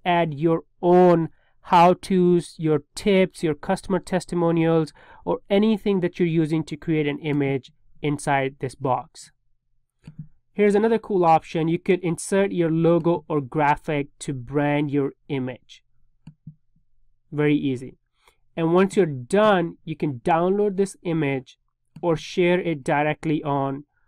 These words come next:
your social media marketing channels. Now, one quick pro tip that I use, and I would suggest is,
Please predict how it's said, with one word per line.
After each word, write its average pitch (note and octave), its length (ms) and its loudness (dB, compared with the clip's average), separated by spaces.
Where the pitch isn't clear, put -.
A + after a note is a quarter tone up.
your D3+ 100 -2
social D3+ 380 -2
media C3 480 -4
marketing C3 500 -6
channels. B2 420 -12
Now, G3 160 6
one A3+ 360 4
quick C#4 220 -4
pro G#3+ 240 0
tip G3 300 -6
that E3+ 140 -2
I E3+ 120 4
use, D#3 560 0
and D#3 160 -2
I E3+ 120 2
would F#3+ 140 -2
suggest D#3+ 580 -4
is, D#3 340 0